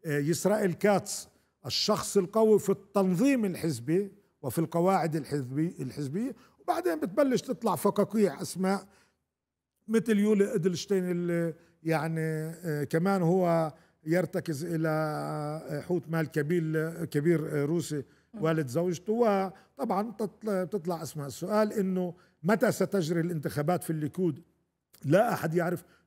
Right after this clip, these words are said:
Speaker 1: كلما كان الوقت مبكر، هذا سيلعب لصالح نتنياهو.
Speaker 2: نتنياهو.
Speaker 1: الجانب الآخر الذي يجب ذكره
Speaker 2: مم.
Speaker 1: هو قضية المحكمة. يعني، إذا ليبرمان قعدت قضيته بين التحقيقات، تبتت المحكمة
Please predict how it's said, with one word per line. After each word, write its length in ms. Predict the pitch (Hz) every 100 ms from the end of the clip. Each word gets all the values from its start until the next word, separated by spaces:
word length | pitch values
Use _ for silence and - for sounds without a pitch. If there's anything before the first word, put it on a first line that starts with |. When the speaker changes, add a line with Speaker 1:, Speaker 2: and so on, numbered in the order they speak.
| -
Speaker 1:
كلما 340 | 285 294 226 208
كان 260 | 233 214
الوقت 280 | 190 208 -
مبكر، 540 | 185 160 196 196 160 143
هذا 80 | 185
سيلعب 460 | 170 180 165 156 - _ _
لصالح 400 | 151 - 175 160
نتنياهو. 360 | 156 - 139 127
Speaker 2:
نتنياهو. 180 | 110 156
Speaker 1:
الجانب 420 | 165 220 233 202
الآخر 400 | 208 240 190 175
الذي 320 | 165 165 160
يجب 280 | 156 131 123
ذكره 380 | 123 - 139 160 _
Speaker 2:
مم. 100 | 190
Speaker 1:
هو 160 | 202 233
قضية 280 | - 151 143
المحكمة. 500 | 220 277 - - 127 107 _ _ _ _ _ _ _
يعني، 340 | 131 113 123 151
إذا 420 | 123 135 135 127
ليبرمان 720 | 151 190 190 170 165 175 185 - _ _ -
قعدت 320 | 175 165 143
قضيته 500 | - 139 175 160 139
بين 180 | 143 151
التحقيقات، 760 | - - - 160 139 170 139
تبتت 440 | 139 147 165 156 156
المحكمة 640 | 143 165 113 151 160 175